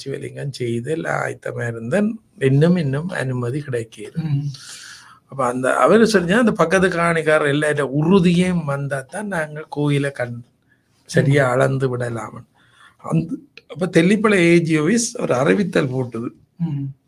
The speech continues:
Speaker 1: இந்த, இந்த இடங்கள்ல இருந்தா உங்களோட காணி உறுதியை கொண்டு வர சொல்லி சில பேர் கொண்டு போய் பதிவு செய்திருக்கிறேன். இப்ப எல்லையை கண்டுபிடிக்கிறேன்.
Speaker 2: ம்.
Speaker 1: அப்ப அதுக்கு நான் சிவலிங்கம் எல்லாம் செய்து வச்சிருக்கேன்.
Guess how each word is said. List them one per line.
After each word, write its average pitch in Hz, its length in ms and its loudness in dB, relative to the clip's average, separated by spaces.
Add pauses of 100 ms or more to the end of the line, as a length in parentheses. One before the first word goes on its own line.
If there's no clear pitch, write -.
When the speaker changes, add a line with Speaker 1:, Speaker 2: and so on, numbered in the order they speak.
(400)
Speaker 1:
இந்த, 165 180 4
இந்த 160 220 6
இடங்கள்ல 143 500 2
இருந்தா 135 360 -2
உங்களோட 170 220 2
காணி 135 340 0
உறுதியை 127 380 -4
கொண்டு 113 280 -10
வர 113 120 -8
சொல்லி - 220 -12
சில 202 200 2
பேர் 165 200 2
கொண்டு 127 260 -2
போய் 160 140 -4
பதிவு 135 380 -4
செய்திருக்கிறேன். - 580 -14 (360)
இப்ப - 140 -2
எல்லையை 165 380 8
கண்டுபிடிக்கிறேன். 120 760 -2
Speaker 2:
ம். 139 280 -10 (1120)
Speaker 1:
அப்ப 147 160 0
அதுக்கு 226 440 6
நான் 240 220 4
சிவலிங்கம் 190 520 2
எல்லாம் 175 280 2
செய்து 151 380 0
வச்சிருக்கேன். 139 840 -2